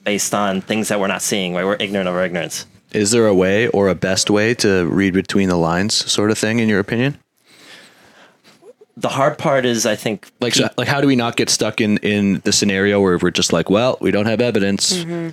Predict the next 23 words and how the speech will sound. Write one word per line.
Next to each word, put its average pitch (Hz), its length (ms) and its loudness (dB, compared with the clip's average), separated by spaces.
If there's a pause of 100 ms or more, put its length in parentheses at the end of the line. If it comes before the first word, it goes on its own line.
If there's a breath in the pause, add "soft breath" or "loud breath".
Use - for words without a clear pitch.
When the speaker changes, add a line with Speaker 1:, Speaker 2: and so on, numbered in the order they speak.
Speaker 2:
Forget 120 400 -2
technique. 123 480 0 (100)
Everybody 110 400 2
squat, 110 420 0
let 110 120 0
your 110 80 2
knees 113 260 0
touch - 420 -4
together," 113 520 2
you 110 180 0
know? 104 340 -2
Like, 101 340 0 (140)
Speaker 1:
Yeah, 180 280 2 (100)
Speaker 2:
wh-, 147 40 6
Speaker 1:
I 147 40 2
think 160 340 -2 (160)
Speaker 2:
how 131 120 -4
do 135 80 2
we 131 80 2
not 117 180 0
end 113 160 2
up - 120 -4
there? 87 340 -2